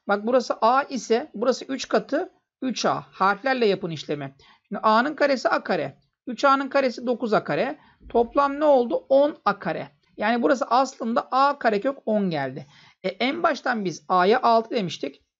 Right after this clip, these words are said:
Demek ki burası da altı karekök on. Yani on sekizin karesini alıp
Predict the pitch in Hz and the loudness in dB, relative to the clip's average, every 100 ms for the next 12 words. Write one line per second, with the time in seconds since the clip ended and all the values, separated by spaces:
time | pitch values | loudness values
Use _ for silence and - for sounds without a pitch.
0 | - 233 185 165 196 185 - 220 233 - | -6 -4 -4 -4 -2 -2 0 0 0 0
1 | 202 202 202 - 190 151 156 233 233 - | 0 0 -4 -6 -2 -2 0 0 -2 -2
2 | 180 147 - - _ - 190 - 240 240 | -2 -2 -8 -20 _ -4 -2 0 0 0
3 | 262 233 226 247 233 220 240 233 | -2 -4 -2 2 2 2 0 0